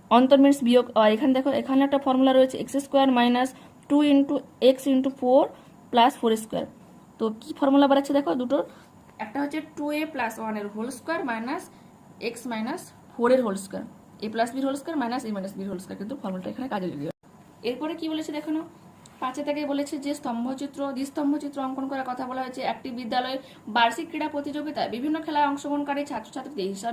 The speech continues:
নিচে দেওয়া হলো। দেখে নাও ছাত্রীর সংখ্যা, ছাত্রীর সংখ্যা এই যে এখানে রয়েছে। আমি কি ধরে নিয়েছি দেখো, ছাত্রীর সংখ্যা এটা বক্স, আর ছায়াবৃত্তিটা হবে ছাত্রীর সংখ্যা। এক একক সমান পঞ্চাশ জন। যেখানে খেলার নাম করেছি, যেমন তোমাদেরকে শিখিয়েছি, এক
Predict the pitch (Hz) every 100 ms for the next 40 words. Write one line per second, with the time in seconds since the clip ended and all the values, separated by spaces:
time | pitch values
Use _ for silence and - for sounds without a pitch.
0 | 226 226 196 131 - - - - - -
1 | 254 285 320 311 262 285 285 277 285 240
2 | 262 262 254 - 269 - - - - -
3 | - - - - - - - - - -
4 | 190 190 196 208 208 214 - 277 - 226
5 | 269 294 269 - 240 240 254 269 269 277
6 | 285 277 220 269 - 262 262 254 240 240
7 | 226 226 - - - - - - 202 214
8 | - 220 233 - - 262 247 269 214 233
9 | 262 254 247 254 - - - - 233 262
10 | 277 277 262 254 214 208 214 254 240 240
11 | - - - - 226 247 254 254 226 240
12 | 254 247 247 254 262 240 233 240 - -
13 | 226 233 254 262 240 247 240 269 - -
14 | - - 214